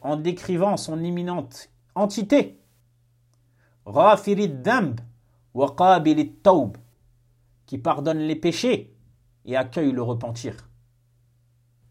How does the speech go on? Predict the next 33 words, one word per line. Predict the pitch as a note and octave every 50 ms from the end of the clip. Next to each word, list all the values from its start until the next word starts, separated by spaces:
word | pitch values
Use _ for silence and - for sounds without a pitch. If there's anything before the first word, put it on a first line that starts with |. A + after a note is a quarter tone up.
| _ _ _ _ _ _ _ _ -
Ainsi, | C#3+ D#3 - - A3 F3 - - - _ _ _ _ _ _ _ _ _
fait | - D#3+ D3+
partie | D#3 F3 D3 - - G3 E3
de | D#3 E3
l'immense | F3 F3+ F#3 F#3 F#3 E3+ D3
générosité | B2+ D3+ F3 F3+ F3 E3+ F3+ F3 E3 F3 E3 F#3+ F3+
de | E3 E3
notre | E3 E3 D#3+ - - - F3
Créateur | D#3+ - - F#3+ F#3+ F3 F3 - - - -
subhanahu | - F3+ E3+ - - G3+ G#3 G3+ F#3+ E3+ E3+ F#3
wa | F#3+ F#3
ta'ala, | F#3+ - G3 F#3+ G#3 A3+ A3 F#3+ D#3+ A#2+ A#2 - - - - _ _ _ _ -
de | - C#3+ E3+
son | E3 - G3 F#3 F#3
extraordinaire | G3+ G#3 G3+ - - - G#3 F#3+ F#3+ F3 D#3+ F#3 G3 G3+ F3+ D3
bonté | C#3+ C#3 G3+ A#3 G3 A#3 B3+ A3 A#2+ - - _ _ _ -
et | C#3
de | C#3+ E3+
sa | D#3+ - - E3
considérable | - - G3 F#3+ - - F#3+ F3 F#3 F3+ F3+ F3+ E3+ E3+ F3
miséricorde | F3+ F3 E3 F3+ E3+ F#3 F3+ - A#3+ G#3 D3 C#3 D3+
envers | D#3+ F3 F#3 F#3+ -
ses | - F#3+
serviteurs, | F3+ - G3+ F#3+ F#3+ F#3+ G3+ G3+ B3+ C4 C4 - - - _ _ _ _ _ _ _ _ _ _ -
d'accueillir | A2+ C3+ E3 E3 - E3+ E3+ D#3+ D#3 D3 C3+
le | C#3 C3+
repentir | B2+ C#3 B2+ B2+ C#3 C3+ - - - D3+ C3 - - - -
de | B2 A2+ B2+
ceux | A#2+ - C#3 B2+
qui | - - A#2
se | - -
repentent | A#2 A#2 A#2 A#2 B2+ C3 B2 A#2
sincèrement. | - - D#3+ D#3+ - - B2+ C3+ C3+ A#2 - -